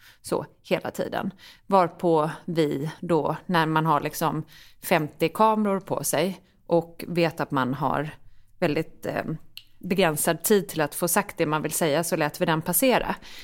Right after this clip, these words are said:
Men hade jag suttit i, eh, fikarummet efteråt och pratat om, eh, det, så hade jag ju protesterat mot att det är enahanda.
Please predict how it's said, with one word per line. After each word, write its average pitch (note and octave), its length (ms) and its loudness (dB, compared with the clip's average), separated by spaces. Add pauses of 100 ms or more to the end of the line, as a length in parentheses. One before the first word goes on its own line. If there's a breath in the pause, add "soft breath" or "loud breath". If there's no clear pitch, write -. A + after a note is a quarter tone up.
Men G3+ 140 2
hade G#3 160 4
jag G3+ 100 2
suttit G#3 360 -2
i, E3+ 340 2
eh, D3+ 540 2
fikarummet G#3 640 0
efteråt B3+ 480 0
och F#3 100 -2
pratat D#3+ 380 -2
om, D#3+ 220 0 (640 loud breath)
eh, D3 340 -2 (140)
det, F3 260 -2
så F#3+ 120 0
hade E3+ 180 0
jag D3+ 120 2
ju C#3 180 -6
protesterat G3+ 840 -2
mot D#3 260 -2
att - 320 -6 (180)
det E3+ 80 -2 (140)
är C#3 40 2
enahanda. - 420 -2